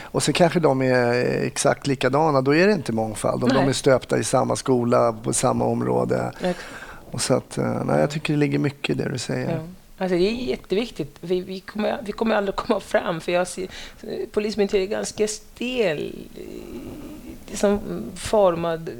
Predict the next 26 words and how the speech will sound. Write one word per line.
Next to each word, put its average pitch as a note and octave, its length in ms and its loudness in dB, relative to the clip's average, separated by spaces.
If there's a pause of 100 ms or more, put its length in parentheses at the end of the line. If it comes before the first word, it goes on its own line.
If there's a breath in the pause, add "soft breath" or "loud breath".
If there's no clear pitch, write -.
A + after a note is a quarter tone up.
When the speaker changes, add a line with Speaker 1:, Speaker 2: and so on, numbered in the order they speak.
(200)
Speaker 1:
Mm, B2 400 0
Speaker 2:
Jag B2 80 -2
Speaker 1:
det C3 40 2
är C#3+ 40 6
en D3 60 8
Speaker 2:
menar, D3 100 6
Speaker 1:
stor E3 300 8
koloss. B2+ 580 2
Speaker 2:
ja, A#3 360 4
det, A3+ 120 0
det B3 300 2
är C4 40 2
väl, G#3+ 360 0
jag E3+ 160 2
förstår A#3+ 460 2
att - 120 -4
det C#3+ 60 -2
är B2+ 40 0
svårt, B2+ 400 -8
för F3+ 100 0
att E3+ 140 -6
det, C#3 140 -4
det F#3 140 -4
är A3+ 40 0
inte A3+ 200 -2
så B2 300 -4